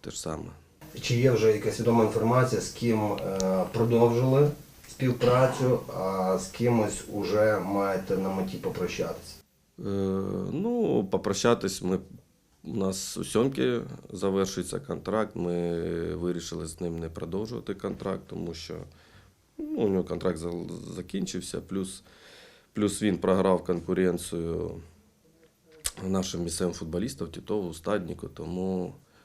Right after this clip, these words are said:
Speaker 1: е, тому ми не продовжили з ним контракт. І так же само за Моренка. Вони обоє ліве-, лів-, ну, лівий фланг, е,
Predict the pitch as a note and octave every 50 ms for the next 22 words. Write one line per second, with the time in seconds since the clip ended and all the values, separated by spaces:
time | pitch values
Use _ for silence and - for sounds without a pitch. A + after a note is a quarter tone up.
0 | _ _ _ _ _ _ E2 E2 D#2+ D#2+ D#2 D#2 E2 D#2+ D#2+ - - - - -
1 | - _ _ _ _ _ _ _ _ - - _ _ _ _ _ _ - G#2 G2+
2 | G2 F#2+ F#2 F#2+ F#2 F2+ F2+ F2+ F2+ F2+ F2 F2 - - - - - - F#2+ F#2
3 | F2 - - F2+ F2+ F2 E2+ E2 E2+ E2 E2 E2 D#2+ E2 E2 D#2+ - E2 E2 D#2+
4 | E2 D#2+ E2+ F2 - - - D#2 - - C3+ G#2+ G#2 G2+ - - A2 G#2+ G#2 F#2+
5 | F2+ F2 F2+ F2 F2+ F2 E2+ E2 E2 E2 D#2+ D#2+ - - - - _ _ _ _
6 | _ - - E2+ F2+ F#2 F2+ F2 F2 E2+ E2+ - - - - - - - G2 F#2
7 | F2+ F#2 F2+ F2+ F2+ F2 F2 F2 F2+ - - - - - - G2 F#2 F2+ F2 E2+
8 | F2 F2 F2+ F#2+ F#2+ F#2 F2 E2+ - - - F#2 - - - - - - - -
9 | _ _ - F#2 F#2+ E2 E2+ E2 E2+ A2+ B2+ C#3+ C#3+ B2 B2+ - - - -